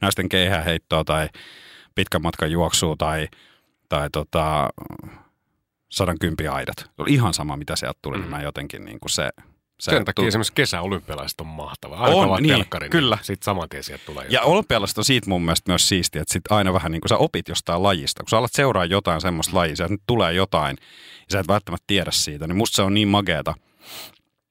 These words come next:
Speaker 1: öö, jos on aikaa, niin ruveta vähän katsoa, että hei, mites tää homma nyt toimii, jos ei vaikka tunne niitä sääntöjä. Tää ei ole nyt olympialaji, mut mä muistan, että aikoinaan mulla kävi tollain snookerin kanssa. Meillä,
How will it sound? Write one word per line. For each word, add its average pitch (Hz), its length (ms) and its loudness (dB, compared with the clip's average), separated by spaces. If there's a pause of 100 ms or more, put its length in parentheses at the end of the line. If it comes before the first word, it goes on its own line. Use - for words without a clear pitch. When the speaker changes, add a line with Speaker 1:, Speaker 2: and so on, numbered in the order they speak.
(240)
Speaker 1:
öö, 92 60 0 (480)
jos 90 200 0
on 92 80 2
aikaa, 95 360 0
niin 73 100 -6 (140)
ruveta 87 260 0
vähän 87 160 0
katsoa, 92 300 0
että 76 100 -4
hei, 101 80 4
mites 127 200 2
tää 85 140 0
homma 87 220 0
nyt - 180 -8
toimii, 64 460 -2 (140)
jos - 120 2
ei 90 80 2
vaikka 85 180 -2
tunne 90 200 -2
niitä 76 240 -6
sääntöjä. 67 500 -2 (520)
Tää 123 120 4
ei 123 80 4
ole 113 60 2
nyt 104 140 -2
olympialaji, 87 640 2
mut 87 180 -2
mä 92 80 2
muistan, 101 400 2
että - 140 -4
aikoinaan 90 440 2
mulla 113 140 2
kävi 85 200 -2
tollain 87 300 2
snookerin 87 640 0
kanssa. - 440 -2 (280)
Meillä, 85 220 0